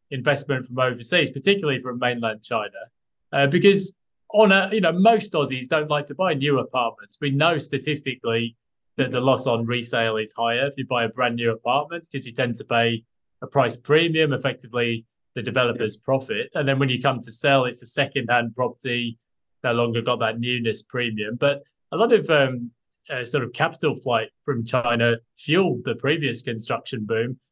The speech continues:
Speaker 1: And then Australia, New South Wales introduced a stamp duty surcharge for non-residents. Victoria did the same. And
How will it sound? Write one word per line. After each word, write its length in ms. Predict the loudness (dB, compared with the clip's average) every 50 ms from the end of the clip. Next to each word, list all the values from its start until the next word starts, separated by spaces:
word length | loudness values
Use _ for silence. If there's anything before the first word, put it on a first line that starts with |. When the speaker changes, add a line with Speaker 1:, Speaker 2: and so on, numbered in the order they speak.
| _ 0
Speaker 1:
And 140 | 2 4 6
then 160 | 6 6 6
Australia, 440 | 6 4 2 2 2 4 4 4 2
New 160 | 2 0 0
South 260 | 2 2 0 0 0 -2
Wales 540 | 0 2 2 2 2 0 -2 -6 -10 -16 _ _ _ _ _ -8
introduced 500 | -8 -8 -6 -4 0 2 2 2 0 -2
a 60 | -4
stamp 320 | -4 0 0 0 0 0
duty 420 | -4 -4 -4 -4 -4 -4 -4 -4 -2
surcharge 800 | -2 0 0 0 0 0 -2 -2 0 0 0 -2 -2 -6 -14 -18 _ _ _ _ _
for 60 | -10 -4
non-residents. 640 | -2 -2 0 2 2 2 2 2 2 0 0 0 -2
Victoria 440 | -6 -8 -6 -2 0 2 2 2 0
did 180 | -2 -4 -6 -8
the 80 | -12 -10
same. 520 | -4 0 2 2 2 2 0 -2 -4 -6 _ _ _ _ _ _ _ _ -8 -4
And 600 | 0 0 2 2 0 -2 -2 -6 -10 -12 -14